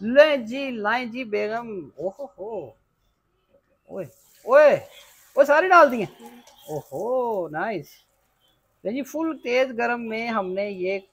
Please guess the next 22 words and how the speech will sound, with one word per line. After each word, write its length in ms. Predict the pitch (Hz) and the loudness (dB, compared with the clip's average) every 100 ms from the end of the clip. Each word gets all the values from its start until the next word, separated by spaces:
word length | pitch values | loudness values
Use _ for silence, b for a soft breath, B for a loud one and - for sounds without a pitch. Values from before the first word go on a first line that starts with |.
| _ | _
कुतरे 320 | 226 247 277 | -10 4 4
हुए 380 | 254 208 196 202 - | 4 0 -2 -2 -4
आलू 280 | 175 190 220 | -4 -4 -2
डाल 260 | 190 165 156 | 2 2 0
दिए 180 | 190 202 | -6 -12
हैं। 100 | 196 _ B B B - | -14 _ B B B -4
ये 80 | 170 | -4
देखिए, 260 | 151 170 | -2 -6
ये 40 | 165 | -6
सारे 220 | 160 170 | -4 -4
ऊपर 260 | 156 175 170 | -6 -4 -2
आ 100 | 160 | -2
गए, 100 | 170 | -2
ये 120 | 180 | -6
पापड़ी 440 | 175 156 143 170 175 | -2 -4 -4 -8 -8
नुमा। 240 | 156 156 143 _ | -6 -8 -10 _
अब 60 | 147 | -20
इसको 180 | - | -14
हम 60 | 165 - | -14 -8
थोड़ा 120 | 160 | -8
सा 120 | 160 | -8
हिलाएंगे 480 | 165 160 127 175 190 | -8 -6 -8 -10 -12